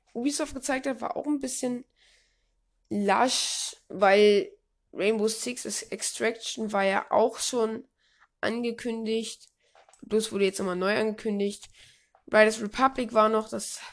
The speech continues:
gab's ja auch nur einen neuen Trailer. Und,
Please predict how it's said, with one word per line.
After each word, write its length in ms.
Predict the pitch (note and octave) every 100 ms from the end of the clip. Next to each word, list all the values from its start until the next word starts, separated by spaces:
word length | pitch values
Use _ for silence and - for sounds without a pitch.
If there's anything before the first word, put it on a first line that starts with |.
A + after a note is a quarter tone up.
| -
gab's 220 | - -
ja 80 | -
auch 100 | B3
nur 140 | B3+
einen 80 | G#3+
neuen 180 | G3+ G#3
Trailer. 540 | - G3 G3 G3 G3 _ _ _ _ _ _ _ _ _ _
Und, 640 | F#3 G3+ G3 G3 G3 -